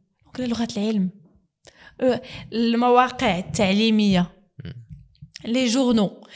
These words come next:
Speaker 1: لي ريفو سيانتيفيك، اي حاجه بالانجليزي. راك لا، لا، لا ت-، لا تنقلتي لاي بلاد في العالم، ما هادش معك فرنسيه ما عدا فرنسا
Speaker 2: مم.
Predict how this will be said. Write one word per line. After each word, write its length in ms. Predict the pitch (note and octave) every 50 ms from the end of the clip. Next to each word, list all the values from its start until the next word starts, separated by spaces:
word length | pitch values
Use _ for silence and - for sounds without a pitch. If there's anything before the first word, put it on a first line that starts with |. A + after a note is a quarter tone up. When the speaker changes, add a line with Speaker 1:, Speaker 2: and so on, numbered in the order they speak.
| - - -
Speaker 1:
لي 80 | G3+ A3
ريفو 580 | G#3+ A3+ D4+ D4 B3+ A3 A#3+ A#3+ A#3 G#3 G#3 - - -
سيانتيفيك، 840 | - - C4+ B3+ B3 B3 - A#3+ A#3+ A3 - A#3 A3 A3 - - - - - - - - - _ -
اي 220 | D4+ D#4+ D4+ D4
حاجه 340 | A#3+ - - B3 A#3+ A#3+ A#3+
بالانجليزي. 400 | A3 G3+ - - G3 G3 F#3 G#3
راك 260 | A#3+ C4+ C#4 C4+ -
لا، 240 | A3+ G#3 A#3 A#3+ -
لا، 280 | - A#3+ B3 A#3 - -
لا 140 | A3 A3+ A3+
ت-، 260 | A#3 - - - -
لا 80 | A3
تنقلتي 540 | A#3 A#3 G3+ G#3+ - - A3+ A3 G#3+ - A#3
لاي 360 | A#3 - - E4 E4+ D4 C#4
بلاد 220 | B3+ G#3+ G#3 G3+ -
في 100 | - -
العالم، 360 | F3 E3 D3+ D#3+ E3 F#3+ F#3 - _ _ _ _ -
ما 80 | - B3+
هادش 220 | C4 B3+ - -
معك 160 | B3+ C4 - -
فرنسيه 420 | - - F#3+ F#3 F#3 - - F3+
ما 120 | G3+ A#3+
عدا 200 | B3 B3+ B3+ C4
فرنسا 460 | B3+ C4 C#4 C4+ C4+ B3+ B3+ - F#3+ - _ _ -
Speaker 2:
مم. 140 | - F2